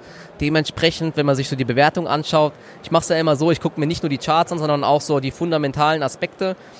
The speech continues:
Da ist Wirecard unter anderem, ich glaub, drei- oder viermal so günstig bewertet wie Etienne, ne? Das ist ja der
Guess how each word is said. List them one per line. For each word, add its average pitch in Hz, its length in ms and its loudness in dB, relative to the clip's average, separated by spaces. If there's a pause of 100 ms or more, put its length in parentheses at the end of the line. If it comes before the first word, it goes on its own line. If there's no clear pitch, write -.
(200)
Da 123 120 2
ist 123 160 0
Wirecard 139 520 2
unter 143 220 -2
anderem, 135 280 -2
ich - 80 -10
glaub, - 220 -2
drei- 131 340 2
oder 156 160 2
viermal 160 500 0
so 143 120 -4
günstig 156 340 -2
bewertet 139 400 0
wie 123 140 -8
Etienne, 170 360 0
ne? 139 120 0
Das 135 140 -4
ist 139 120 -10
ja 139 80 2
der 127 300 2